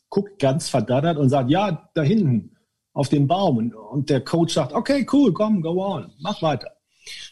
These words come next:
Ernie schlägt wieder zehn Bälle und nach zehn Bällen wieder, „Ah, Ernie“, sagt der Coach, „stopp noch mal bitte, sag noch mal, nur damit ich's klar hab, zielst du auf die linke oder auf die rechte Seite von dem Baum?“ Ernie gu-, Ernie guckt seinen Caddy an und sagt, „Was fragt denn der Typ hier für Sachen?“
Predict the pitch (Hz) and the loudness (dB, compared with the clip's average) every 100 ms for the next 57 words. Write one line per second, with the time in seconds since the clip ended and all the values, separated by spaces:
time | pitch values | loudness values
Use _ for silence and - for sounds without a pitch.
0 | - 127 170 160 185 180 190 196 - 170 | -2 2 2 2 0 2 2 2 2 0
1 | 147 143 170 196 143 151 160 - 156 147 | 2 2 2 2 2 2 2 0 0 2
2 | 156 151 147 139 143 - 147 151 - 170 | 2 2 2 2 0 -4 -4 -4 -2 -2
3 | 175 160 165 - - - _ _ _ 147 | 0 0 -4 -18 -20 -20 _ _ _ -4
4 | 139 147 143 143 - - _ _ - 143 | -2 -2 2 0 0 -10 _ _ -14 -6
5 | 175 170 147 147 131 131 120 - 143 147 | -4 0 0 2 2 2 0 -4 -4 0
6 | 151 139 160 156 190 160 143 127 - 135 | 2 4 6 6 4 2 0 -2 -2 -2
7 | 147 160 131 - 160 160 143 127 120 113 | -2 -2 -4 -4 -2 -2 -4 -2 2 4
8 | 165 220 - 196 175 143 131 123 110 90 | 2 2 0 0 0 2 0 0 -4 -2
9 | 95 92 - - 92 82 - 60 - - | -4 -4 -8 -10 -12 -12 -10 -10 -10 -20
10 | _ _ _ _ _ _ _ _ - 110 | _ _ _ _ _ _ _ _ -4 -2
11 | 104 135 - 107 131 123 127 127 - 110 | 0 -2 0 4 4 4 0 -2 0 2
12 | 98 - 101 139 143 135 110 110 98 - | 2 2 4 4 2 4 4 2 -2 -6
13 | - - 165 202 - 117 117 - 214 - | -6 -6 -4 -4 0 2 2 2 0 0
14 | - 104 101 - 120 - 117 | -2 -2 -2 -4 -4 0 2